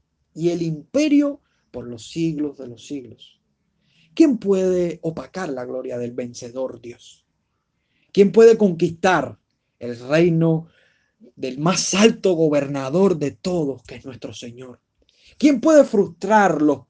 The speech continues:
planes del Dios todopoderoso y soberano? Amados hermanos, el mundo está revuelto. El enemigo se ha levantado con mucha fuerza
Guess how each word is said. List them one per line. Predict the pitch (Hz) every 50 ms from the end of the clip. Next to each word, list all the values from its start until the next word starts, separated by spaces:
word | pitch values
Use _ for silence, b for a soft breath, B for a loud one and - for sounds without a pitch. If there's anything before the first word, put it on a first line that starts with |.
| _
planes | _ 185 190 208 220 226 220 196 180 160
del | 147 139 139 135 143 139
Dios | 139 165 208 214 226 208 214 -
todopoderoso | - 208 208 196 160 156 156 147 147 165 202 208 202 190
y | 175
soberano? | 160 - 156 143 139 135 135 156 170 170 160 135 123 _ _ b b b b b b
Amados | - 123 135 143 151 160 160
hermanos, | 156 135 139 143 147 143 139 131 - - _ _ _ _ _
el | - 131 131
mundo | 160 208 262 277 254 226
está | 185 165 190 180
revuelto. | 180 165 156 147 160 175 160 160 - _ _ _ _ _ _ _ _ _ _ _ b b b b b b b
El | - 120
enemigo | 123 123 127 135 202 254 254
se | 240 240
ha | 233
levantado | 233 220 196 170 160 190 202 214 208
con | 175 170 160 156
mucha | 156 214 254 262 - - 165
fuerza | - - 151 151 143 - - - _